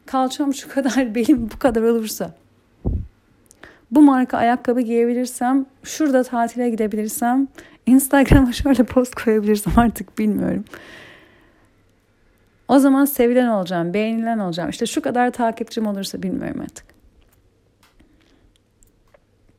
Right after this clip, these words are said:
Ne kadar, ne post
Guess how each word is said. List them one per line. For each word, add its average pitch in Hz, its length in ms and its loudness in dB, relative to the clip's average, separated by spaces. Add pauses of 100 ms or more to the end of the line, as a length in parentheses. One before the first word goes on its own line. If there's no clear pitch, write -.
(1500)
Ne 285 160 8
kadar, 262 380 4
ne 277 100 6
post - 440 -4